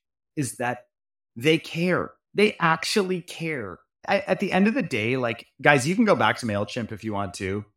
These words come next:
Like, there's, there's that too. I think what it comes down to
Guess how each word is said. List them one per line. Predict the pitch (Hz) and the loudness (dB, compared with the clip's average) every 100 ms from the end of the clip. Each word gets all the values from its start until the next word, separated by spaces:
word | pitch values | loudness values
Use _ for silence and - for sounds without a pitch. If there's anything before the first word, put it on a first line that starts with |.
| 113 | -8
Like, | 113 | -6
there's, | - 123 120 - | 0 2 2 -2
there's | 117 107 | -4 -4
that | 117 110 - | -2 -4 -4
too. | 110 110 _ _ _ _ _ _ _ | -8 -8 _ _ _ _ _ _ _
I | 147 | -2
think | - 190 214 214 | 0 0 2 4
what | 214 | 4
it | 208 | 4
comes | - 151 135 | 0 -2 -4
down | - 110 117 113 | -4 -4 -4 -6
to | - 120 | -4 -4